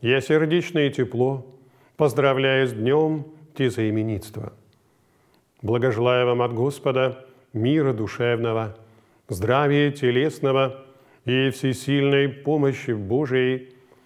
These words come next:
во всех добрых делах и благих начинаниях по молитвам ваших небесных покровителей.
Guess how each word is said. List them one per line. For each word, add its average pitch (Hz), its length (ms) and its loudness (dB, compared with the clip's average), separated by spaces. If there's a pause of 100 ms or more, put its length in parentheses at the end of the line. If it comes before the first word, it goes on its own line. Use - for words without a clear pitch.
(180)
во 123 180 2
всех 120 540 -2
добрых 143 460 0
делах 120 580 0 (480)
и 123 120 2
благих 156 480 0
начинаниях 143 800 0 (580)
по 123 100 2
молитвам 127 720 0 (400)
ваших 139 640 0
небесных 123 720 -2
покровителей. 113 720 -6